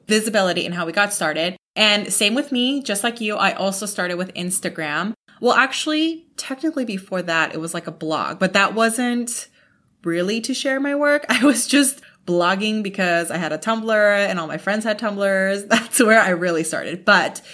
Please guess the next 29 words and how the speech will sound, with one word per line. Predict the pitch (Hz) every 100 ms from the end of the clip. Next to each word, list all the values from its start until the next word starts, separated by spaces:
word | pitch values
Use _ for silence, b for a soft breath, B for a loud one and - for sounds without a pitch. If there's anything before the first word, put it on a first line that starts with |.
| B
intentionally, | B 214 202 247 262 254 220 185 180
I | -
started | 185 175 175
with | 165 170
Instagram. | 175 180 - 170 170
I | 165
started | - 160 160
sharing | - 156 156
my | 160
work | 175 220 220 220 - _ _ B -
and | 180 175 165 165 165 - _ _ _
honestly | 196 214 220 220
gathering | 185 165 185 180
feedback, | - 208 190 190 175 175 180 - 180
building | 175 170 170
relationships. | 156 160 196 214 214 208 196 185 185 -
And | - 190 190 185 175
Instagram | - 202 196 226 226 226 -
to | -
this | 196 185
day | 190 180
is | 180
still | - 175
one | 175
of | 170
the | 165
ways | 160 160 165
that | -
I | 147 147 147